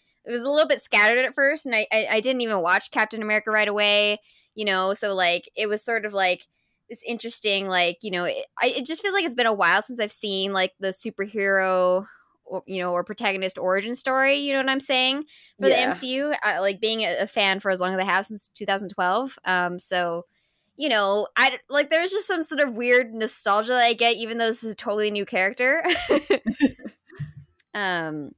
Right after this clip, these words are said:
Speaker 1: but yeah, um, so, so, like, you know, I could do, you know, reading up more about, about the character and everything, but, like, part of me doesn't want to because I, I like how fresh it feels, um, but at the same time, like, familiar in the sense of, like,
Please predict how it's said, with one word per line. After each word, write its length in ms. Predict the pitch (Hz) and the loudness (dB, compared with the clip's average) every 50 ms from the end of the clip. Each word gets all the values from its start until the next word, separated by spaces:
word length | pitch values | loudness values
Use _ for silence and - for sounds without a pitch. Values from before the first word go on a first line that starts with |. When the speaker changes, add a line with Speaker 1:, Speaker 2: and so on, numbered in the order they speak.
| _ _ _ _ _ _ _ _ _ _ _ _ _ - - _ - 226 | _ _ _ _ _ _ _ _ _ _ _ _ _ -16 -16 _ -8 0
Speaker 1:
but 200 | 240 262 269 226 | 2 2 2 4
yeah, 560 | 254 269 302 277 214 185 180 180 220 233 247 - - | 4 6 6 8 6 6 4 2 0 -2 -4 0 2
um, 480 | 220 214 208 202 196 190 190 185 165 | 4 4 6 6 4 2 0 -4 -6
so, 400 | - - 247 233 220 214 214 185 | -2 0 2 4 4 4 2 0
so, 420 | 226 - 262 247 233 220 208 202 190 | -2 0 2 2 2 2 2 0 0
like, 300 | 190 196 190 190 - 247 | 2 2 2 2 0 -4
you 60 | 220 | -2
know, 100 | 196 180 | 0 2
I 120 | 180 240 | 2 2
could 200 | - - 415 254 | 2 0 -2 -2
do, 400 | - 302 311 302 285 269 254 220 - 220 | 0 0 0 2 2 0 -2 -4 -6 -4
you 100 | 233 220 | -2 0
know, 80 | 202 | 0
reading 380 | 190 190 220 226 202 214 208 208 | 0 0 -2 -2 -2 -2 0 0
up 120 | 196 - | 0 0
more 280 | - 214 196 202 196 196 | 0 -2 0 2 2 2
about, 360 | 185 - 185 185 185 185 - | 2 2 2 2 2 2 0
about 200 | 165 - 185 180 | 0 -2 -4 -4
the 60 | - | -4
character 360 | - - 247 226 214 - 220 208 | -2 0 0 0 0 0 -4 -2
and 100 | 202 196 | -2 -2
everything, 400 | 190 190 202 - 190 185 190 190 | -2 -4 -4 -4 -4 -4 -4 -4
but, 120 | 202 180 | -2 0
like, 160 | 220 220 - | 0 -2 0
part 180 | - 311 320 320 | 0 -2 0 0
of 80 | - | -2
me 80 | 415 330 | -6 -4
doesn't 240 | 262 262 262 254 202 | -4 -4 -4 -4 -4
want 220 | 190 202 202 - | -2 -4 -4 -4
to 160 | - 233 226 | -6 -8 -6
because 440 | 196 214 - - 226 202 196 196 180 - | -6 -8 -4 -2 0 0 2 0 0 -2
I, 160 | 190 196 - _ - | -2 -2 -2 _ -2
I 100 | 196 202 | -2 -2
like 460 | 185 180 185 196 208 220 - - - _ _ _ _ _ _ _ _ _ _ | 0 2 2 2 2 2 -2 -10 -20 _ _ _ _ _ _ _ _ _ _
how 140 | - 262 240 | 2 2 2
fresh 300 | 233 - 262 233 269 - | 4 4 2 2 2 2
it 160 | 302 240 - | -4 -6 -4
feels, 580 | - 294 285 285 285 285 294 311 311 302 - - - | -4 0 2 4 4 4 4 2 0 -4 -4 -2 2
um, 180 | 254 262 254 240 | 2 2 4 4
but 80 | 277 | 2
at 60 | 285 285 | 0 0
the 100 | 339 381 | 0 -2
same 140 | - 440 | -2 -2
time, 320 | 523 571 508 480 480 466 403 | -4 -2 0 2 2 2 4
like, 260 | 330 294 269 269 - - _ | 2 2 2 0 -2 -20 _
familiar 480 | - 302 277 269 269 285 302 330 330 311 | -2 0 0 2 2 2 4 4 4 4
in 120 | 294 285 | 2 2
the 80 | 277 285 | 0 -2
sense 300 | - 302 269 269 269 277 | 0 0 -2 0 0 -2
of, 120 | 254 240 | -2 0
like, 400 | 247 240 220 208 208 202 - - | 2 2 4 4 2 2 -2 -14